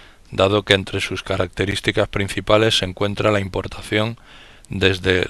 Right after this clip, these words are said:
los diferentes dispositivos y memorias que conectes a tu ordenador,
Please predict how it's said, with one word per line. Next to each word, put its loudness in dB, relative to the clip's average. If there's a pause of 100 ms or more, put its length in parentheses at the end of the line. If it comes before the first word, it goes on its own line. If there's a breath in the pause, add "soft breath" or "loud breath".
los -4
diferentes 0
dispositivos -4
y -4
memorias 0 (440 loud breath)
que 2
conectes 0
a 0
tu -6
ordenador, -2